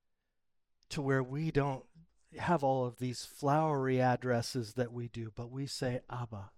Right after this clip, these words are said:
Father." And I think God is just saying, "Come on, guys, just talk to me." Wouldn't it be weird if, you know, I, I saw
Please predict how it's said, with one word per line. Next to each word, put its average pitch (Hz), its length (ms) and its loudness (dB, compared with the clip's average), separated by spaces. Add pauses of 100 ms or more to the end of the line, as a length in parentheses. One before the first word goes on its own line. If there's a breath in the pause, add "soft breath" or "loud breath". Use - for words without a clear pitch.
(160)
Father." 101 540 -10 (1700 soft breath)
And 139 80 0
I 196 160 8
think 185 280 0
God 151 260 6
is 139 120 2
just 139 240 -2
saying, 143 300 0
"Come - 200 -8
on, 151 180 0
guys, 117 240 -4
just - 380 -6
talk 143 380 -8
to - 120 -10
me." 92 300 -18 (880)
Wouldn't 190 200 6
it 202 80 2
be 190 120 -2
weird 170 640 4
if, 143 440 4 (540)
you 160 120 0
know, 139 240 4
I, 156 320 6 (240)
I - 140 6
saw 151 480 6